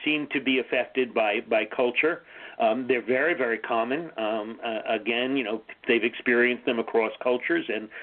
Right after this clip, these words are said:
throughout time. So, um, a-, and again, that's the thing, you know, that I always try to stress in this book. You can disagree with the interpretation of these experiences, but you can't ignore the fact that these experiences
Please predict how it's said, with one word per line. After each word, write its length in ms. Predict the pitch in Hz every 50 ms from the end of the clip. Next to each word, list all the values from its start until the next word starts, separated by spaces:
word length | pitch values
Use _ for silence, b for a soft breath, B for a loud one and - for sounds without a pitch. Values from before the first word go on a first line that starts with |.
| B B B B -
throughout 360 | 127 120 113 113 110 - - -
time. 480 | - 127 120 117 127 135 156 175 185 151 - -
So, 440 | 131 117 104 104 110 107 104 - - 107
um, 240 | 107 101 98 101 B B B B B B B B B - - -
a-, 260 | - - 185 208 - 190
and 100 | 185 208
again, 320 | 214 - 226 196 160 156
that's 200 | 160 175 175 175 -
the 80 | - 151 -
thing, 260 | - 165 151 147 135 139
you 80 | 139
know, 140 | 131 131 127
that 140 | 127 120 123
I 140 | 127 131 127
always 280 | 135 143 139 147 135 -
try 100 | - 131
to 80 | 120 110 -
stress 220 | - 147 135 127 - -
in 120 | 131 113
this 100 | 110 113 - -
book. 260 | - 117 101 104 - -
You 180 | 135 135 135
can 280 | 131 - - 127 123 113 B B B B B B -
disagree 720 | 135 180 - - - 170 139 131 143 143 143 143 143 143 139
with 160 | 127 131 113
the 160 | 123 120 120
interpretation 840 | 120 113 - - 131 - - 120 - - - 180 196 151 - 156 131
of 160 | 113 98 95
these 180 | 107 104 92 90 -
experiences, 1120 | 113 107 - - - 127 113 104 107 110 104 90 85 85 85 - - - 90 90 87 - - - B B B B B B B B - 131 123
but 140 | 127 120 - -
you 80 | 139 131
can't 520 | - - - - 160 170 165 170 170 170 160 -
ignore 460 | - 117 107 120 127 135 151 165 160 151
the 140 | 139 127 - -
fact 400 | 110 104 101 90 85 - _ -
that 120 | 127 120 -
these 160 | 127 123 110 113
experiences 800 | 135 - - - - 131 127 123 120 120 120 113 - - 123